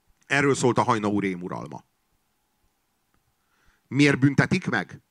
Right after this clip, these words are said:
Kegyetlenül? Kurva keményen? Azért, hogy megjegyezze, hogy a rebellió az izzó parazsat okoz.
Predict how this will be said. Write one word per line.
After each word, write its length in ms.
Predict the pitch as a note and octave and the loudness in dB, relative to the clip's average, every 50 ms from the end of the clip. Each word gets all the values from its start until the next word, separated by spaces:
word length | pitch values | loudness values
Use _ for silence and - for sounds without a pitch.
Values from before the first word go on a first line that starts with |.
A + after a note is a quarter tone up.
| _ _ _ _ _ - | _ _ _ _ _ -6
Kegyetlenül? 680 | - B2 A#2 A#2 G#2 B2 C#3+ D#3 F3 F#3 C#3+ - - _ _ _ _ | -4 -2 0 0 0 0 -2 -2 -2 -2 -4 -6 -8 _ _ _ _
Kurva 280 | - A#2+ B2+ B2 C#3 B2 | -2 2 2 2 2 2
keményen? 640 | - C3 A#2+ C#3 E3+ G3+ G3 C3+ E2+ - - - _ _ _ _ _ _ _ _ _ _ _ _ _ _ _ _ _ - | 0 -2 0 2 2 2 2 -2 -6 -8 -14 -20 _ _ _ _ _ _ _ _ _ _ _ _ _ _ _ _ _ -4
Azért, 520 | - B2 B2 B2+ C3 D3+ F3+ G3+ G3+ - - - - _ _ | -4 -2 0 2 2 2 2 2 0 -4 -8 -10 -14 _ _
hogy 140 | - A2+ | -4 -4
megjegyezze, 1040 | A#2 D3 F3 F#3+ E3 D#3+ D3 B2+ B2+ B2 A2 G#2+ - G2 A#2 A#2+ C3 D#3+ F3+ - _ _ _ _ _ _ _ _ - _ _ - - | 0 0 0 0 2 0 0 2 2 0 0 0 -2 0 2 2 2 2 0 -4 _ _ _ _ _ _ _ _ -20 _ _ -4 0
hogy 240 | A#2 A2+ G#2+ - - _ | 0 0 0 -2 -8 _
a 160 | - G#2 G2 E2+ - _ _ _ _ _ _ _ _ _ _ _ _ _ _ _ _ _ _ _ _ _ - | -4 -4 -4 -4 -6 _ _ _ _ _ _ _ _ _ _ _ _ _ _ _ _ _ _ _ _ _ -6
rebellió 960 | A#2 - D3+ D3 C3+ D#3+ D3+ C#3+ D3 C#3+ C#3 C#3+ D3+ D#3+ G3 B3+ G3+ - - _ _ _ _ _ _ _ _ _ _ _ _ _ _ _ _ _ _ _ _ _ - | 0 2 2 2 2 2 2 4 4 4 6 6 6 6 6 4 2 -4 -10 _ _ _ _ _ _ _ _ _ _ _ _ _ _ _ _ _ _ _ _ _ -6
az 200 | - A2 - - - | -6 -6 -6 -4 0
izzó 400 | F#3 F#3 F3 C#3+ - C#3+ A2 - | 2 2 2 4 4 2 2 2
parazsat 540 | - - F#2 G2 A2 A#2 - C3+ C#3 - - | 0 -2 0 0 -2 0 0 0 -2 -2 -2
okoz. 580 | - F3+ D#3 - - - - - - - - | 0 0 0 0 -2 -6 -6 -6 -8 -8 -10